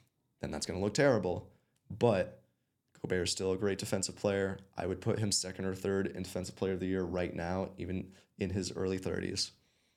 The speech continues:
Towns doesn't have the pressure of being the guy anymore because everyone accepts that it's Ant, and he has played such free,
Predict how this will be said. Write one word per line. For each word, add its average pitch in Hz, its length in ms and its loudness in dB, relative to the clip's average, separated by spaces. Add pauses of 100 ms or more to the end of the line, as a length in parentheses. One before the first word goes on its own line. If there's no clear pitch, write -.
(680)
Towns 107 320 2
doesn't 104 220 -2
have 104 140 2
the 104 80 2
pressure 104 400 2
of 92 160 -2
being 95 220 0
the 90 60 -2
guy 87 220 2
anymore 92 400 0
because 87 400 -4
everyone 92 300 -2
accepts 90 320 -2
that 85 160 -4
it's - 140 -2
Ant, 95 280 -2 (260)
and 90 80 -6
he 101 100 0
has 92 100 -2
played - 260 -2
such - 440 0
free, 101 600 0